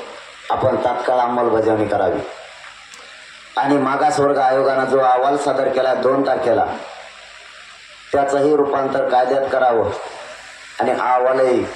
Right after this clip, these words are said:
माननीय सुप्रीम कोर्टात न्यायालयाच्या समोर ठेवावा, हीही मागणी आज आपण केली. आता काय करतंय सरकार बघावं लागणार आहे, तरी आपण झुंज कमी केलेली नाही, आपण लढा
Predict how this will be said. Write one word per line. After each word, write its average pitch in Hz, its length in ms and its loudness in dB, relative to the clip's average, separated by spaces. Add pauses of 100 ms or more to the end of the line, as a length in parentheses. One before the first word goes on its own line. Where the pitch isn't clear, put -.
(340)
माननीय 127 380 0
सुप्रीम 127 420 0
कोर्टात 123 380 0
न्यायालयाच्या 117 580 2
समोर 113 340 0
ठेवावा, 110 480 2 (920)
हीही 131 240 2
मागणी 120 360 0
आज 110 200 2
आपण 101 300 2
केली. 87 240 -2 (680)
आता 113 200 2
काय 135 300 0
करतंय 135 400 2
सरकार 131 500 0 (460)
बघावं 131 400 2
लागणार 107 340 2
आहे, - 100 -4 (580)
तरी 147 180 4
आपण 135 380 2
झुंज 123 280 2
कमी 120 260 2
केलेली 104 380 2
नाही, 82 140 -4 (760)
आपण 139 360 2
लढा 131 360 2